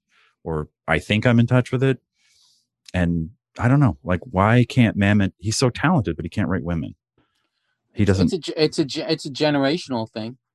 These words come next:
Speaker 2: as much as anything. And, and I mean, I, uh,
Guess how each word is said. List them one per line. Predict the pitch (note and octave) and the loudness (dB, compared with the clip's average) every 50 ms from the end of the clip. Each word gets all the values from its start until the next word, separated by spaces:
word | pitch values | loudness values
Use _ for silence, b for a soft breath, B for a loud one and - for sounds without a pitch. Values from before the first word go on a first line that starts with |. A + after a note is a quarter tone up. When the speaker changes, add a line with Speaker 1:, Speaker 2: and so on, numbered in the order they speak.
| _ _ _ | _ _ _
Speaker 2:
as | A#2 A2 - | -14 -10 -6
much | B2+ B2 A#2 - | -6 -6 -6 -6
as | A#2 G#2 | -8 -8
anything. | A2 A2+ B2+ C#3 - _ G#2 G#2+ A#2 A#2+ _ _ | -6 -6 -8 -8 -10 _ -14 -16 -16 -16 _ _
And, | - A#2 A#2 A2 - - | -8 -8 -8 -8 -8 -10
and | B2 A#2+ A#2+ A#2+ A#2 G#2 - _ _ A#2 | -8 -4 -2 -2 -2 -4 -6 _ _ -6
I | A#2 | -4
mean, | A#2+ A#2 A2+ A2 A2 - b b b b b b b b b b b b b _ | -2 -2 -2 -2 -6 -10 b b b b b b b b b b b b b _
I, | - B2 C3+ C#3 C#3+ C#3+ | 2 4 4 4 4 2
uh, | C3+ C3 B2 A#2 | 4 4 2 2